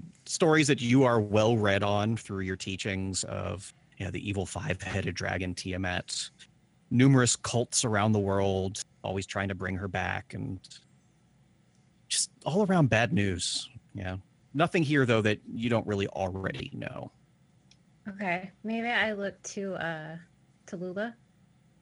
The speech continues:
Speaker 2: and I kinda wanna share this with her because I'm pretty excited about it. Kinda
Speaker 1: <laughs>
Speaker 2: call her over, and maybe it's, for the first time, I'm kind of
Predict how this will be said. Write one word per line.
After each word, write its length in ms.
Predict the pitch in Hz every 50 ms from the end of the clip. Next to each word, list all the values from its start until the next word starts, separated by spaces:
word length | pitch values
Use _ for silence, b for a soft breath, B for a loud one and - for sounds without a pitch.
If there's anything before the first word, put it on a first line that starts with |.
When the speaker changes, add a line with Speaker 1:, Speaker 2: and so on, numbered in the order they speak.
| _ _ _ -
Speaker 2:
and 260 | 185 180 180 175 180 170
I 60 | 170
kinda 380 | 175 - - 185 180 180 175 170
wanna 380 | 175 170 170 165 165 165 170 170 - _ _ _ _ _ _ _ _ _
share 320 | - - - - 190 185 180
this 180 | 170 170 -
with 100 | - 170
her 220 | 175 156 151 151 151 -
because 240 | 170 165 180 170 175
I'm 100 | 165 160
pretty 240 | _ - 196 160 165
excited 460 | 156 165 - - 160 151 147 156 160
about 240 | 165 175 165 165 175
it. 180 | 185 208 214 - _ _ _ _ _ _ _ _ _ _ _ _ _ _ - - -
Kinda 380 | 180 - - 185 175 165 - 147 -
Speaker 1:
<laughs> 80 | - -
Speaker 2:
call 240 | - 180 175 170 180
her 240 | 190 190 180 170 -
over, 420 | 170 175 170 165 180 180 185 185
and 360 | 180 170 160 156 156 165 165 170 - _ _ _ - -
maybe 400 | 185 190 185 175 185 175 175 170
it's, 300 | 160 - - - - _ b b b _ _ _ _ _ _ _ _ _
for 180 | - - 208 208
the 200 | 202 208 208 202
first 360 | 202 - 202 190 202 202 -
time, 440 | - 190 185 185 190 190 190 190 -
I'm 300 | - 156 165 170 170 170 - _ -
kind 200 | - - 185 180 180
of 180 | 175 165 170